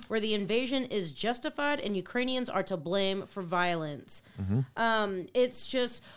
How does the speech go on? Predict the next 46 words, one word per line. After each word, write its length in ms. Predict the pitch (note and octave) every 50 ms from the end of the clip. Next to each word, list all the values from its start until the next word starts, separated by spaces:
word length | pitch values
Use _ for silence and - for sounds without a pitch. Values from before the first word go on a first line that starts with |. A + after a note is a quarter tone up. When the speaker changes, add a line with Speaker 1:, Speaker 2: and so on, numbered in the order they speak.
| - -
Speaker 1:
what 440 | - F#3 F3 F3+ A3+ B3+ C4 - - - - _ - - - - - - - _ -
they 200 | F#3 F3 B3 D#4+
are 100 | F4+ F4+
being 220 | B3+ E4 G3+ - A#3+
cut 220 | - - D4 D4+ C#4+
off 160 | C4 C4+ -
from 140 | D4+ C4 A3
the 80 | F#3
rest 260 | E3+ F#3+ A3 C4 -
of 60 | - -
the 100 | E4+ D4+
world. 340 | B3 A3+ A3+ A3+ A3+ A3+ - -
Everything 440 | - A3 B3 C4+ F4+ E4+ - F#4+ F4
that 100 | E4 -
the 80 | D4 C4
world 240 | G#3+ G#3+ A#3 C4+ C#4+
is 80 | C4 F#3+
doing, 500 | F3 A3+ B3 C4+ C#4+ D#4 E4 F4 F#4 F4+ - - _ _ _ _ _ _ _ _ _ _ _ -
Russia 260 | G#3 D#4+ G4 - G#4+ D4+
doesn't 220 | F4+ F#4 C#4+ D#4+
even 320 | E4 C#4 B3+ G#3+ G3 G3
know 200 | G3 G#3 C4 D4
about. 420 | B3+ F3 E3+ D#3+ D3+ C#3+ C3 A#2+ - - _ -
The 60 | G#2
Speaker 2:
Mm-hmm. 160 | F2+ F2+ A#2+
Speaker 1:
citizens 520 | C#3 C#3 - F4+ F#4+ F#4 - F4 D#4 C4 -
don't 180 | A#3+ A#3 C#4
even 280 | D#4 C#4+ A#3+ A3+ G3 F#3+
know 160 | G3 A3 A#3
about. 300 | A3+ F3 F3+ E3 E3+ E3+
And 80 | A3 B3
they 100 | E4+ F#4
may, 220 | F#4+ G4 F#4+ F4 F4
there 220 | B3 C#4+ F4+ F#4+
may 160 | F4+ F#4 F#4 D4+
be 120 | D#4 D4+
some 220 | - - C#4 B3+ A#3
trickling 420 | A#3 - C4+ - - B3 A3+ A3+ G#3
of 80 | -
information 640 | - - G#3 G3+ G#3 G3 F#3+ F#3+ F#3+ F#3 - G3 F#3
coming 300 | F3+ G3+ F#3+ F3 E3+ E3+
in, 180 | E3 D#3+ E3 F3
you 80 | F3+
know, 200 | F3+ F3 F3 F3+
but, 260 | F3 G3+ F#3+ F3+ - - - - - - -
oh, 240 | - F#3 E3+ -